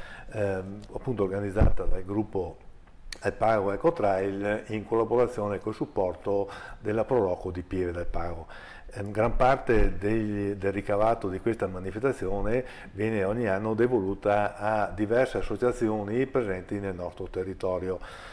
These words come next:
Eh, l'ultima edizione, quindi l'edizione duemiladiciotto, il contributo è stato devoluto all'associazione Belluno Rianima.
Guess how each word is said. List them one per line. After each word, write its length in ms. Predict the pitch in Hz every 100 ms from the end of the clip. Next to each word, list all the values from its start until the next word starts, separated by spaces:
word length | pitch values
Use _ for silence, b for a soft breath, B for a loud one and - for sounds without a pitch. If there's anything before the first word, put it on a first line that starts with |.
| B B B
Eh, 520 | 101 98 95 95 95
l'ultima 680 | 98 104 127 123 131 127 127
edizione, 540 | 120 117 117 127 113 -
quindi 320 | 104 101 87
l'edizione 520 | 87 87 90 - 113
duemiladiciotto, 760 | 101 104 107 123 139 107 104 139
il 60 |
contributo 840 | 135 110 92 98 104 - 120 139 113
è 40 |
stato 300 | - 107 107
devoluto 760 | 101 101 98 101 113 113 92 -
all'associazione 840 | 104 104 92 101 95 - 110 104
Belluno 480 | 87 98 107 107 95
Rianima. 640 | 127 110 87 92 110 170